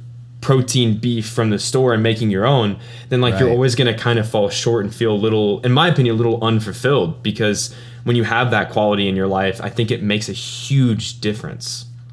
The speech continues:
Speaker 2: That, that point right there is, is such a huge point. It, half of the time, people don't even realize what they're missing, and that's kind of the problem, because we don't have the attention span to care about everything in the world. We have lives to live. We have,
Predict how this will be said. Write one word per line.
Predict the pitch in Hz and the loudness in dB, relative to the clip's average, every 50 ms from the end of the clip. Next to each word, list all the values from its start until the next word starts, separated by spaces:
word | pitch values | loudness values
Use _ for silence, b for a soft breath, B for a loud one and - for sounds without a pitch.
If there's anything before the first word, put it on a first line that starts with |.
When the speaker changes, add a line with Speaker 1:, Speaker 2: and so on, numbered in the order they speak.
| - - - - - | -20 -20 -20 -10 -4
Speaker 2:
That, | 104 120 120 135 147 156 - - 107 | 0 2 2 2 2 2 0 0 0
that | 120 120 131 143 151 - 131 | 2 4 4 4 2 0 2
point | - - 147 139 135 131 123 | 4 6 8 8 8 6 6
right | 113 117 113 110 95 - | 4 4 4 2 2 0
there | - 107 107 104 95 92 | 2 2 2 2 2 0
is, | 85 65 87 85 80 78 76 - - | -2 -4 -4 -6 -6 -8 -10 -14 -10
is | 90 92 82 | -10 -10 -8
such | - - - 117 113 - - | -8 -4 -2 -2 -2 0 -2
a | 120 | -4
huge | 107 - 117 107 104 90 - - | -4 -2 -2 -2 -2 -4 -6 -6
point. | - 110 104 98 92 82 90 | -4 -2 -2 -2 -2 -4 -4
It, | 95 - - - - - _ _ _ - - | -6 -6 -8 -12 -16 -18 _ _ _ -18 -8
half | - 117 123 139 160 - - | -4 0 0 0 0 -2 -4
of | 156 | -4
the | 156 147 | -6 -4
time, | - - 143 131 127 120 113 - | -2 0 0 2 2 2 0 -2
people | - - 143 147 151 147 | -2 -2 -2 0 0 2
don't | 147 139 135 | 2 2 2
even | 127 120 110 104 | 2 0 -2 -2
realize | 95 101 110 117 117 110 107 104 95 | -2 0 0 0 2 2 0 0 -2
what | 101 98 - | -4 -4 -4
they're | 98 90 | -4 -4
missing, | 85 82 80 85 87 - 135 139 143 127 | -2 -2 -4 -4 -2 0 0 2 2 2
and | 104 | 0
that's | 98 95 92 - | 0 -2 -4 -2
kind | - 107 101 | -2 -2 -2
of | 92 | -2
the | 87 | -2
problem, | - - 95 104 107 107 | -2 -2 -2 -2 -2 -2
because | 104 104 - - 113 107 95 - _ _ _ _ _ _ _ _ | -2 -2 -2 0 0 0 -2 -4 _ _ _ _ _ _ _ _
we | 123 135 139 | 2 4 6
don't | 147 143 | 6 6
have | 143 143 135 123 | 6 4 4 2
the | 127 117 | 0 0
attention | - - 127 123 127 - 143 139 | 2 2 2 2 2 0 -2 -2
span | - - 143 139 139 | 0 2 4 4 4
to | 139 | 2
care | 139 - - 110 104 110 123 | 0 -2 0 0 2 2 2
about | 127 123 113 107 104 - | 2 2 2 0 0 0
everything | - 110 113 123 117 - 117 104 | -2 -2 0 0 0 0 0 0
in | 101 | 0
the | 95 | 0
world. | 90 95 123 139 131 107 | 0 2 2 2 2 2
We | 107 | 0
have | 101 98 82 | -2 -2 -2
lives | 90 92 92 98 101 95 - | -2 -2 0 0 -2 -2 -4
to | - 107 | -4 -4
live. | 107 104 90 | -2 -2 -2
We | 98 95 | -2 -2
have, | 90 85 | -4 -4